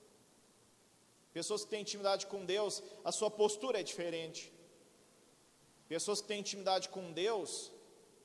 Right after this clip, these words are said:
a sua roupa é diferente. Não tô pregando uso e costume não, tá, irmãos?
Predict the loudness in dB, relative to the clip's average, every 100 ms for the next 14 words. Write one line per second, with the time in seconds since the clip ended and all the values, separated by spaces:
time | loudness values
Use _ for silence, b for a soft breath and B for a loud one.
0 | -20 -20 -20 -10 -6 -2 0 0 0 0
1 | -6 -6 -6 -8 -12 -16 -18 -20 -20 -20
2 | -20 -20 -20 -20 -8 -4 -2 0 0 -2
3 | -4 -6 -6 -6 -6 -4 -4 -2 -4 -4
4 | -12 -14 -16